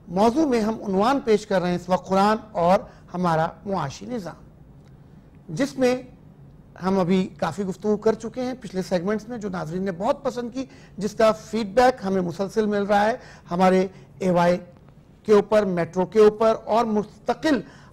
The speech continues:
आप लोगों की जो calls आ रही हैं, उसके लिए हम सब आपके शुक्रगुजार हैं। आज इसी सिलसिले को हम आगे बढ़ाते हुए ये गुफ्तगू करेंगे कि नाज़रीन कराम, ये जो हमारा मामला है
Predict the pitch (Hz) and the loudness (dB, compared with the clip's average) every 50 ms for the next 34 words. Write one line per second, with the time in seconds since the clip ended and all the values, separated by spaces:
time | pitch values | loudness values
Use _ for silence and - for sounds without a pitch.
0 | - - 190 202 196 208 196 202 185 170 175 190 156 185 185 - - 208 220 240 | -2 0 2 2 2 2 0 -2 0 -2 -4 -4 -2 -2 -2 2 4 6 6 8
1 | 247 226 233 220 214 214 214 208 208 208 214 214 202 165 - - 196 180 175 180 | 6 6 6 6 6 4 4 2 0 -2 -2 -4 -6 -8 -6 -4 -4 -2 0 0
2 | 180 165 156 160 151 - - 220 226 - 185 170 - - - 170 175 - - - | -2 -2 -4 -6 -6 -2 -2 0 0 0 -2 -4 -4 -8 -8 -8 -8 -10 -12 -18
3 | - - - - - 180 - 175 156 156 147 135 143 131 113 107 104 - - - | -20 -20 -14 -12 -10 -8 -6 -6 -6 -6 -6 -6 -8 -10 -12 -14 -18 -20 -20 -20
4 | - - - - - - 233 285 294 254 247 233 - 269 247 220 240 220 202 214 | -20 -20 -20 -8 0 2 4 4 4 2 -2 -8 -6 -6 -6 -6 -6 -4 0 0
5 | 220 214 233 226 214 196 185 180 196 175 180 175 180 180 202 190 185 190 185 180 | 2 2 2 2 2 2 0 0 0 0 0 0 2 2 2 2 2 2 0 0
6 | 170 170 156 - 233 262 247 254 226 202 185 180 175 196 233 - - - - - | -4 -6 -4 0 0 2 2 2 2 4 2 2 2 0 0 -2 -8 -20 -20 -20
7 | - - - 220 220 214 214 208 202 262 294 320 311 277 226 196 180 165 156 - | -20 -4 -2 0 0 2 0 0 0 -2 -2 -2 0 0 0 0 0 -2 -4 -8
8 | - - - - - - - - - - 170 170 262 302 320 320 311 277 220 254 | -16 -20 -20 -20 -20 -20 -20 -16 -12 -10 -4 0 2 4 4 4 4 2 0 0
9 | 277 269 269 269 254 233 233 233 233 233 240 240 240 254 - - - - - - | 2 4 4 4 4 2 2 2 4 4 6 4 4 2 0 -6 -14 -20 -20 -20
10 | - - - 175 170 180 180 180 190 202 233 254 247 214 220 220 220 226 226 - | -16 -10 -8 -4 -2 0 0 2 2 4 4 4 4 4 4 2 2 2 -2 -6
11 | - | -12